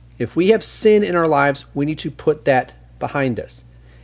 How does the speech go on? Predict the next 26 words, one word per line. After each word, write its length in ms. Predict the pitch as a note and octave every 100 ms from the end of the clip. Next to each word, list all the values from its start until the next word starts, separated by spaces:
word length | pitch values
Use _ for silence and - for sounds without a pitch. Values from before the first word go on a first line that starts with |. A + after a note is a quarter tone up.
| - -
If 180 | C3+
we 80 | F3+
have 80 | G#3
been 140 | F#3+
faithfully 720 | D3+ - F#3+ A3 G3+ - G3 F3+
following 520 | - F3 F3 F3+ D#3+
the 60 |
Lord, 240 | D3 E3 A#2 -
we 80 |
don't 200 | C3 D#3+
need 160 | F3 F3
to 60 | E3+
become 340 | E3+ F3+ E3+
complacent, 640 | D#3+ D3 F#3 G3+ C3 A#2
but 200 | D3+ C3+ - - -
continue 760 | E3+ D3 - B3 A#3 F#3+ D#3+
in 260 | E3 D#3+ D3
that 200 | C3+ B2+
faithful 560 | - C#3+ C#3 - C3 A#2+
service 560 | - C3 A#2 A2 G2+
to 140 | - A2+
him. 240 | A2 F2 - - - - - - - - -
The 100 | B2+
Lord 380 | C3+ F3+ G#3+ F#3+
has 120 | F#3+
promised 840 | - - F3+ F#3 C3+ B2 - -